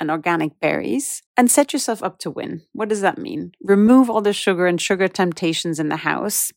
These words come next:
be it jams, marmalades, jelly, and replace with healthy alternatives. Stock up on the nut butters, on the ninety percent cocoa chocolate, as well as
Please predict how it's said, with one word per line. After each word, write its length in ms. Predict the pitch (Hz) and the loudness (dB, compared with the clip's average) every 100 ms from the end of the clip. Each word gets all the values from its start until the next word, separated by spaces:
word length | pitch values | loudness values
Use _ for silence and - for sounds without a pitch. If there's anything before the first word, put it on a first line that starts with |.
| - | -8
be 100 | 156 | -6
it 180 | 151 - | -6 -2
jams, 560 | 175 165 160 160 156 | 2 2 2 -2 -4
marmalades, 920 | 165 156 160 151 165 160 156 156 - - | 0 0 0 -2 -2 -2 -4 -6 -8 -6
jelly, 540 | - 180 165 165 160 - | 0 2 4 2 0 -2
and 200 | 170 170 | 0 0
replace 480 | 180 - 202 233 - | -2 0 0 2 -2
with 120 | 180 | -4
healthy 440 | - 202 190 202 | 0 0 0 0
alternatives. 800 | 180 - - 165 151 - 160 - - | 0 0 -2 -4 -4 -8 -8 -12 -10
Stock 360 | - 185 180 | -2 0 2
up 120 | 185 160 | 0 -2
on 120 | 151 | -4
the 80 | 156 | -2
nut 320 | 208 247 - | -2 -2 2
butters, 500 | 208 190 180 180 - | 0 2 0 -2 -4
on 160 | 165 | -4
the 80 | 156 | -4
ninety 300 | 160 165 160 | 0 -2 -2
percent 500 | 160 160 160 156 151 | -6 -4 -4 -4 -2
cocoa 320 | - 180 165 | 0 2 0
chocolate, 640 | 165 196 202 185 165 160 - | 0 0 0 0 0 0 -6
as 100 | 165 | -4
well 180 | 165 175 | 0 2
as 160 | 165 | 0